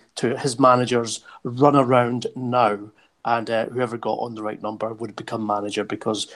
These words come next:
let's face it, that's what it looks like at the Santiago Bernabeu the,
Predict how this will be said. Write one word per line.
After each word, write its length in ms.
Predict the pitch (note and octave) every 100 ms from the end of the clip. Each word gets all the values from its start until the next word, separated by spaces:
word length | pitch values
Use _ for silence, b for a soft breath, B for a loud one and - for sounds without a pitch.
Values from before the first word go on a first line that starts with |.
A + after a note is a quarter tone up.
| B
let's 160 | A#2+ -
face 300 | - A2 -
it, 120 | G#2 b b -
that's 360 | A2 A2+ -
what 80 | A2+
it 40 | A2
looks 200 | - -
like 200 | G2+ G#2
at 60 |
the 60 | G#2+
Santiago 520 | - G#2+ - G#2+ G#2
Bernabeu 540 | G2+ A2 A2 G#2 G#2+
the, 120 | G#2